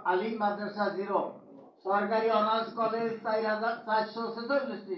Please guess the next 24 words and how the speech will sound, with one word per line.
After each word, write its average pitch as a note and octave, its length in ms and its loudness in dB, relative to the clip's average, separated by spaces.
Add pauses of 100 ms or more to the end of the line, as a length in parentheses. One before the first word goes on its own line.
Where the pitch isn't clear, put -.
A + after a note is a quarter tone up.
সরকারি G#3+ 440 -2
ফাজিল G#3+ 320 -4
মাদ্রাসা G#3+ 340 -6
জিরো, A3 380 2 (440)
সরকারি G#3 440 2
বিশ্ববিদ্যালয় A3+ 760 -2
চুয়ান্নটি, A#3+ 640 0
মোড়ে A3+ 360 4
মোড়ে G#3+ 360 2
বাপের G#3+ 360 6
নামে, A3 280 -4
বউয়ের A3+ 340 -4
নামে, A3 200 -4
ভাইয়ের B3+ 360 -2
নামে A#3 180 -6
আছে। F#3 340 -8 (480)
আর A3 420 4 (420)
সরকারি G#3+ 1040 2
মাদ্রাসা, G#3+ 720 4
বিশ্ববিদ্যালয়, G3 1300 -2
মাদ্রাসা G3 420 -4
বিদ্যালয় A3 360 0
একটি, - 680 2 (360)
যা G3+ 260 4